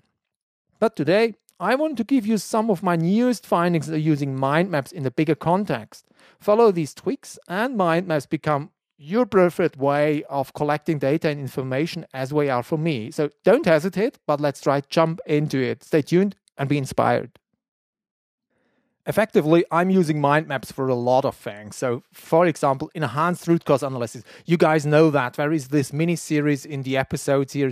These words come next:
Have a look at embedded success dot com, uh,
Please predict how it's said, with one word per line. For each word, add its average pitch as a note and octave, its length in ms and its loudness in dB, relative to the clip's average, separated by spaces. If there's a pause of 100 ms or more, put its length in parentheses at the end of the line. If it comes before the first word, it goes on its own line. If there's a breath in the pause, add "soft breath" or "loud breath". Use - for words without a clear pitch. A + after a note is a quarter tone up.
Have E3 180 -4
a F3+ 40 2
look D#3 260 4
at D3 100 -8
embedded C3 360 -4
success B2+ 400 -4
dot - 180 -8
com, C3+ 300 2 (480 loud breath)
uh, C3 400 0